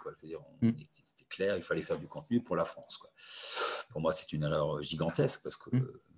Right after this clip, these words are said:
Speaker 1: à voler un bu-, un budget de deux cents millions, si on le rend pas, euh, bon, bref, c'est pas, ça,
Speaker 2: Mm.
Speaker 1: ça di-, pérennise pas le dispositif. Bon, bon, c'est fait comme ça.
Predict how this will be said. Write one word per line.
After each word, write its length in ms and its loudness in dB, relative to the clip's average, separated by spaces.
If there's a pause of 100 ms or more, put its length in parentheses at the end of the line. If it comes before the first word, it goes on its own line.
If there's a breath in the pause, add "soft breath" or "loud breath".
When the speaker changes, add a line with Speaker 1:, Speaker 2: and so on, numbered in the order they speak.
(540)
Speaker 1:
à 40 -6
voler 300 -2
un 80 -2
bu-, 240 -10
un 100 -4
budget 340 -4
de 100 -4
deux 180 -6
cents 180 -2
millions, 360 -2
si 240 -4
on 120 -6
le 80 -8
rend 140 -4
pas, 300 -4
euh, 200 -14
bon, 160 -16
bref, 260 -20 (280)
c'est 160 -12
pas, 160 -6
ça, 140 0
Speaker 2:
Mm. 120 -10
Speaker 1:
ça 200 -8
di-, 180 -6
pérennise 480 4
pas 140 4
le 120 2
dispositif. 640 -4 (200)
Bon, 120 -14 (540)
bon, 100 -20
c'est 160 0
fait 100 2
comme 120 0
ça. 180 -6